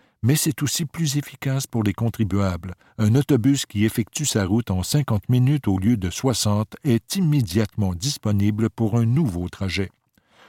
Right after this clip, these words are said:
On peut ainsi fournir plus de fréquences, avec le même nombre de véhicules et la même main-d'œuvre.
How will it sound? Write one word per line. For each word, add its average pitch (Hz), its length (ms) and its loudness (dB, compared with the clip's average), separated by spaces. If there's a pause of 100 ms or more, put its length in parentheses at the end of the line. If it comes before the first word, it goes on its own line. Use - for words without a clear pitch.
(260)
On 151 100 2
peut 170 200 2
ainsi 151 280 0
fournir 123 480 0
plus 147 340 -2
de 107 80 2
fréquences, 101 640 -2 (100)
avec 131 300 2
le 117 140 4
même 120 360 2
nombre 135 400 2
de 101 80 2
véhicules 104 680 2
et 147 180 2
la 127 140 2
même 110 260 0
main-d'œuvre. 95 760 -2